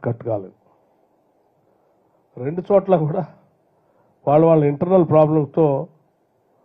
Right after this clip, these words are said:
ఉంది తప్ప కరెంట్ కట్ లేదని వాళ్ళే చెప్పారు.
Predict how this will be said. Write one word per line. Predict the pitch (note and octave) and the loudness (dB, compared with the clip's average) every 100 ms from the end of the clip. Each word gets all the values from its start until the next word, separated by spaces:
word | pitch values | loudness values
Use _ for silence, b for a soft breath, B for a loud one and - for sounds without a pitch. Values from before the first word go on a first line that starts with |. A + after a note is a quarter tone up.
| _ _ C#3+ | _ _ -8
ఉంది | C#3+ D3 | -4 -4
తప్ప | - F3+ D3 | -2 -4 -4
కరెంట్ | C#3 - | -4 -6
కట్ | C3 - C#3 | -10 -4 -2
లేదని | C#3 C#3 D3+ | -2 -2 -2
వాళ్ళే | C3+ C3 B2 | -2 -2 -6
చెప్పారు. | A2+ A2 F2+ | -12 -14 -20